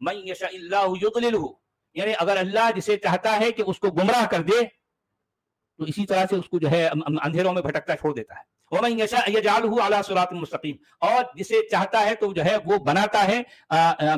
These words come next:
ए-, एक जो है सीधे रास्ते पर, उसको सीधे रास्ते पर लगा देता है। सीधा रास्ता कौन सा है? ये दु-, दु-, दुल्हे शाह की टोपी पहनना और जो है ये, ये, ये मुंह बोले नबी के पीछे पीछे चलना, वो सीधा रास्ता है।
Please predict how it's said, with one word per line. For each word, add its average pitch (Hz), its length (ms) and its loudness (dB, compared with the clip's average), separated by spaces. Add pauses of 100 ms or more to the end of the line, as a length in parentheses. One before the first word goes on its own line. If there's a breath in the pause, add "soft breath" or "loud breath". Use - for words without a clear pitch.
(100)
ए-, 151 40 2
एक 175 340 -2
जो 160 60 0
है 190 140 0
सीधे 233 440 0
रास्ते 151 340 0
पर, - 140 -12 (680)
उसको 151 200 -10
सीधे 190 280 -4
रास्ते 180 300 -2
पर 175 140 -4
लगा 135 200 0
देता 113 200 -6
है। 90 140 -12 (1900)
सीधा 185 180 2
रास्ता 185 240 2
कौन 180 180 -4
सा 180 100 2
है? 180 240 0 (180 loud breath)
ये 175 120 -2
दु-, 151 280 0
दु-, 147 120 2
दुल्हे 196 260 4
शाह 190 140 4
की 185 120 0
टोपी 185 240 -2
पहनना 190 440 0 (440)
और - 100 2
जो 147 140 -2
है 170 140 4
ये, 165 340 2 (100)
ये, 156 120 2
ये 180 140 2
मुंह 196 160 4
बोले 202 200 4
नबी 180 180 2
के 196 80 -2
पीछे 190 260 -2
पीछे 175 200 -4
चलना, 117 380 -4 (400)
वो 190 60 -2
सीधा 220 240 -4
रास्ता - 280 -6
है। - 160 -18